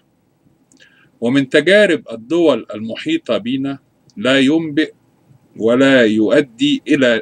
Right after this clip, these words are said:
أي نتيجة إيجابية. كلنا شفنا إيه اللي حصل في غزة على حدودنا الشرقية، وكيف أصبح المواطن الغزاوي تحت حكم حماس في حالة أسوأ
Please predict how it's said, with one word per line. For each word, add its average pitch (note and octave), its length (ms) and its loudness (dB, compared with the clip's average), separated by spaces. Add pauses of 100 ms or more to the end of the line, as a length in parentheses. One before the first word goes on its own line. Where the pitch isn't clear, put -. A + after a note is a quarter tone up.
أي C#3+ 220 2
نتيجة A#2 640 -2
إيجابية. A2 640 -2 (1800)
كلنا G#3+ 360 2
شفنا A#3+ 480 -2 (280)
إيه G3+ 200 0
اللي E3 180 -2
حصل F#3+ 480 0 (640)
في D#3 100 2
غزة D#3 440 0 (120)
على G2+ 180 -12
حدودنا C3+ 340 -8
الشرقية، - 560 -10 (1120)
وكيف G3 380 -2
أصبح E3 440 -4
المواطن D#3+ 480 -4
الغزاوي C#3 760 -4 (1000)
تحت - 280 -4
حكم E3+ 360 -6
حماس D#3+ 800 -6 (340)
في A#2+ 160 0
حالة F#3+ 560 0 (100)
أسوأ G#3 600 -2